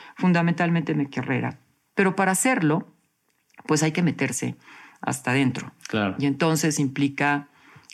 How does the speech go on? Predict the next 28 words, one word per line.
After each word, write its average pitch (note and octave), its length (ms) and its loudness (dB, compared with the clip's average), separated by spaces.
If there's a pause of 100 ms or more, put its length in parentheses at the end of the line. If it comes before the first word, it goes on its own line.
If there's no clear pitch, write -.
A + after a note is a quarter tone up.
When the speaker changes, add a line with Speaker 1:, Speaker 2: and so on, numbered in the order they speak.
Speaker 1:
largas C3 420 -2
caminatas, C#3 800 -2 (240)
implica C#3+ 560 0
en C3 60 2
muchas C3+ 380 -2
ocasiones C3 600 -2
acampar. C#3+ 720 -4 (600)
Esto E3 260 0
lo F3 60 4
hice E3 200 0
mucho D3+ 720 0
en B2+ 220 0
la B2 140 -6
primera B2+ 680 -2
etapa B2+ 540 -2
de, A#2 280 -6 (320)
del A#2 400 -6
trabajo C3 420 0
en B2 80 2
la A#2+ 60 -2
montaña B2 420 0
de A#2+ 100 -2
Guerrero, B2 400 -2 (680)
porque E3 300 2
no F3 160 4
contábamos E3 580 2
con C#3 160 0
infraestructura C3 1040 -2